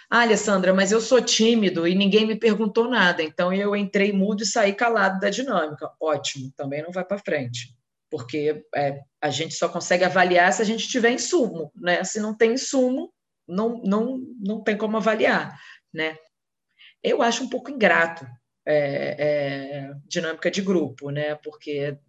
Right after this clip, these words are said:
me dá um pouco a sensação de que você joga a galera na selva e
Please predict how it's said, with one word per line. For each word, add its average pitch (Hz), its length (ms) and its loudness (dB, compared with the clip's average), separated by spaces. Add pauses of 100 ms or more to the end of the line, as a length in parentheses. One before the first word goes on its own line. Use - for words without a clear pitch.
(100)
me 147 160 -10
dá 160 140 -6
um 165 60 -16
pouco 170 200 -4
a 175 40 -4
sensação 165 400 -10
de - 80 -18
que - 80 -12
você 202 120 -4
joga 180 260 0
a 175 40 -4
galera 170 280 0
na 170 120 -4
selva 185 600 2
e 214 360 0